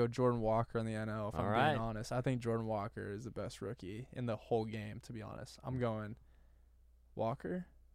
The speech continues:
Speaker 1: and then I'm gonna go, <sighs> I,
Speaker 2: <laughs>
Speaker 1: I don't know. I don't, I don't know if Volpe's gonna win Rookie of the Year, but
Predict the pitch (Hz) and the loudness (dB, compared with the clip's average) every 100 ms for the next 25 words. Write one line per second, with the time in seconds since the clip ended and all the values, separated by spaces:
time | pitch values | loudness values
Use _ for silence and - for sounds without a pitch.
0 | - - - 127 127 123 123 127 127 113 | -20 -20 -6 -2 0 0 0 -2 2 2
1 | 113 113 127 - - - - - - - | 2 0 -4 -14 -20 -20 -20 -20 -20 -20
2 | - - - - - - - - - 220 | -20 -20 -20 -20 -20 -20 -20 -20 -20 -20
3 | - - 277 - - - - - - - | -20 -20 -20 -14 -14 -14 -20 -20 -10 -6
4 | - - - - - 190 - - - - | -4 -4 4 6 6 2 0 -6 -14 -6
5 | 139 156 131 120 - - 139 139 - - | -2 0 2 2 0 0 0 0 -4 -18
6 | - - - - - - 165 165 120 113 | -20 -20 -20 -20 -20 -2 2 2 4 2
7 | 113 - 110 113 - 107 95 101 104 - | 2 -2 -2 -2 -4 -4 -4 -6 -8 -10
8 | 104 98 87 73 - - - 120 113 92 | -10 -8 -8 -8 -14 -20 -6 -2 -2 -2